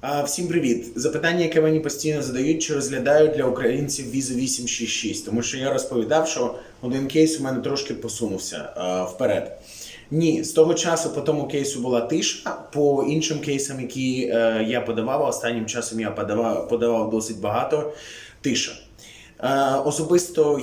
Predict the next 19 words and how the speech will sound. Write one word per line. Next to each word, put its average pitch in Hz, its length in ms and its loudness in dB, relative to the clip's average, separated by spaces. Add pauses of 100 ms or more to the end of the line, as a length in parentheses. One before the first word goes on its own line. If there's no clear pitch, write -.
я 175 360 6
трохи 160 500 4
заспокоюся 139 1500 2
щодо 135 340 0
цієї 123 400 2
візи 156 280 0
з - 60 -6
приводу 127 380 -2
аргументації, 123 760 0
тому 139 280 -2
що 135 360 -4 (360)
я 151 260 6
для 160 160 2
себе 131 300 -2
бачу, 131 360 0
що 123 420 -2
у 117 220 -2
цій 160 240 -2
війні 135 600 0